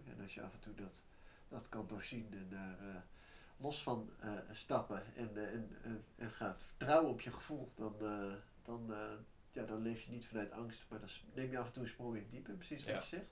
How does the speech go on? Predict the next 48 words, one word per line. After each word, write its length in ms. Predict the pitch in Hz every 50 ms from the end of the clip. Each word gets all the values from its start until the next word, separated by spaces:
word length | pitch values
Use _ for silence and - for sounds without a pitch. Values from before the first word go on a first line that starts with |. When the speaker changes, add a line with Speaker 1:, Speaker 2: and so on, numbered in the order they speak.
| - - -
Speaker 1:
Dan 160 | - - -
ga 100 | - 156
je 80 | 175 151
af 60 | 143
en 60 | -
toe 100 | - 160
op 60 | 139 -
je 100 | - 139
bek, 320 | 131 147 170 185 - - -
maar 120 | 156 147
dat, 240 | 139 135 131 131 -
eh, 160 | 120 113 110 - - -
daar 120 | 180 208
leer 140 | 208 202 196
je 60 | 185
dan 160 | 151 139 -
ook 120 | 156 175 -
weer 80 | 247
van. 300 | 226 - 214 185 170 - - - - - -
Speaker 2:
Dat 240 | 123 123 117 117 -
is 80 | 113 110
helemaal 380 | 113 117 117 117 117 113 110 107
goed 320 | - - - 131 - -
om 160 | 117 98 98
af 160 | 98 - - -
en 60 | -
toe, 360 | - 107 98 95 95 90 90 90
eh, 60 | 90 87 - - -
op 100 | - -
je 60 | -
bek 240 | 92 92 95 90 -
te 100 | - -
gaan, 240 | - - - - - - - -
eh. 60 | -
Speaker 1:
Denk 160 | 160 185 196
ik 160 | - - - -
ook, 180 | 320 - -
ja. 140 | - - 80 87 - - - -
Dat 140 | - 131 127 123
moeten 200 | 131 131 - 110 98
we 60 | - -
gewoon. 220 | - - - 78 - - - - - - - - - - - -
Speaker 2:
Ja. 300 | - 110 110 98 - - - - - - - - - - - - - - - - - - - - - - - - - - - - -
Hey, 440 | - 110 110 110 110 110 107 101 95
ehm, 480 | 92 107 110 110 107 110 110 113 113 113 113 - - - - - - - - - - - - - - - - - - - - - - - - - - - - -
ik 180 | - 113 - -
wil 160 | 123 131 135
het 200 | 131 - -